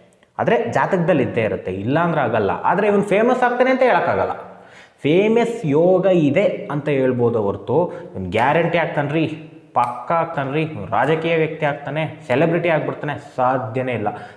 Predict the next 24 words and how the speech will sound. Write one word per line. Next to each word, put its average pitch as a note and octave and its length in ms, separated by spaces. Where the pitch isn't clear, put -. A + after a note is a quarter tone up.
ಸೆಲೆಬ್ರಿಟಿ D3+ 460
ಕಾಂಬಿನೇಷನ್ನು C3 800
ಸಿಕ್ಕಾಪಟ್ಟೆ E3 520
ಜನಕ್ಕೆ C#3+ 320
ಇರುತ್ತೆ, G2 280
ಆಕ್ಟಿ-, C#3 460
ಆಕ್ಟರ್ C3+ 400
ಕಾಂಬಿನೇಷನ್ C#3 420
ಸಿಕ್ಕಾಪಟ್ಟೆ F3+ 480
ಜನಕ್ಕೆ D#3+ 300
ಇರುತ್ತೆ, B2 200
ಎಲ್ಲರೂ A2+ 260
ಆ್ಯಕ್ಟಿಂಗ್ G#2+ 340
ಮಾಡಲ್ಲ, F#2 280
ಎಲ್ಲರೂ B2 280
ಫೇಮಸ್ A2+ 420
ಆಗಲ್ಲ. F#2+ 260
ಯಾಕೆಂದ್ರೆ B2+ 380
ಅವ್ರದ್ದೇ C#3+ 460
ಆಗಿರ್ತಕ್ಕಂಥ C3+ 680
ವ್ಯಕ್ತಿಗಳಿಗೆ A2+ 580
ಟ್ಯಾಲೆಂಟ್ F3+ 560
ಇರುತ್ತೆ, G2+ 300
ಟ್ಯಾಲೆಂಟ್. D#3+ 400